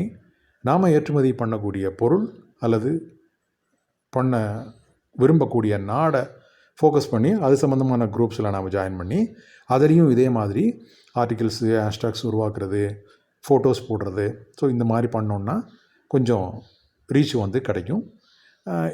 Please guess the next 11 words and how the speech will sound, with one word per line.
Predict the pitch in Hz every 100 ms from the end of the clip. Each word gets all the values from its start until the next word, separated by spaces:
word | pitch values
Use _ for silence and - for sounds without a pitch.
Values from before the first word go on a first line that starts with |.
| -
இதே | - 170 214
மாதிரி | 185 147 185 190
இ-காமர்ஸ் | 233 - 240 196 156 - 156
ஏற்றுமதியை | 135 135 135 113 110
பொறுத்தவரையில | 104 98 101 95 151
அது | 175 143
முழுக்க | 127 190 190 147
முழுக்க | 110 107 143 202 - _ _ _
business | 113 131 - 175
to | -
consumer, | 175 143 - 156 107